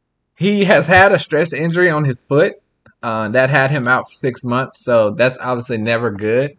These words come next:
But he should be fine to bounce back from that. You just wanna, you know, make sure there's no more injuries, uh, you know, no, um, foot issues that will be lingering, and I think he will be fine.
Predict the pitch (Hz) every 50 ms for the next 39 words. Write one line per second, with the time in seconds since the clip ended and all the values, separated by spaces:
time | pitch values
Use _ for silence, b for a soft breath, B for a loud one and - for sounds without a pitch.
0 | _ - 104 110 143 147 147 - 147 123 123 127 120 107 - 131 117 113 117 120
1 | 117 120 107 98 107 104 110 - - 113 110 110 107 - - 113 110 113 113 120
2 | 117 113 107 104 107 107 - - 107 107 104 104 104 - _ _ _ _ _ _
3 | - - 101 90 101 123 131 131 - 156 131 127 123 120 117 120 117 127 117 117
4 | 117 123 120 104 98 110 113 107 113 107 107 123 139 - - - 110 113 110 107
5 | 104 107 113 123 - _ - - 120 113 107 104 104 113 123 127 127 127 107 101
6 | 110 117 117 117 110 110 107 110 _ - 156 147 - - _ _ - 131 139 135
7 | - - 127 123 123 117 127 117 113 117 113 120 120 110 117 120 120 117 110 117
8 | 113 113 120 131 139 - _ b b b b b b - 120 120 120 113 110 -
9 | 113 110 113 127 117 110 110 104 92 107 104 98 - - 107 104 104 104 110 117
10 | 131